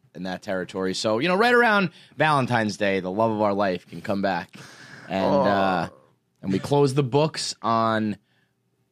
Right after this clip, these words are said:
Speaker 1: the first season of We Gotta Believe. Like, just one. We've only done one season.
Speaker 2: Put it in the books, throw the book into a fire, <laughs> and let's never speak of this again.
Speaker 1: Dude, I cannot believe this was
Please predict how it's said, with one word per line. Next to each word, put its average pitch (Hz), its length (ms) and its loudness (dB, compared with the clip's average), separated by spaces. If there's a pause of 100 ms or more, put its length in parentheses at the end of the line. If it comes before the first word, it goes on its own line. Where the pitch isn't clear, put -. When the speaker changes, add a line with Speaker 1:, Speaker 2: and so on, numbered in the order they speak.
(120)
Speaker 1:
the 127 240 2
first - 1080 0 (140)
season 98 840 2 (680)
of 101 160 0
We 107 140 2
Gotta 98 240 4
Believe. 85 400 -4 (120)
Like, 101 340 -2 (380)
just - 220 -4
one. 113 300 -2 (100)
We've 123 140 2
only 131 180 2
done 113 240 2
one 98 220 0
season. - 360 -10 (120)
Speaker 2:
Put 160 160 2
it - 60 4
in 240 60 2
the 240 60 2
books, 175 480 0 (580)
throw 123 180 2
the 165 60 2
book 185 160 0
into 196 200 2
a - 20 4
fire, 185 420 4 (200)
<laughs> 220 180 2
and 208 200 2
let's - 180 2
never 208 360 4
speak 180 380 0
of 156 140 0
this 175 220 2
again. 143 360 0
Speaker 1:
Dude, 123 260 2
I 123 120 2
cannot 139 580 -2
believe 110 400 -2
this 90 180 -12
was 92 140 -6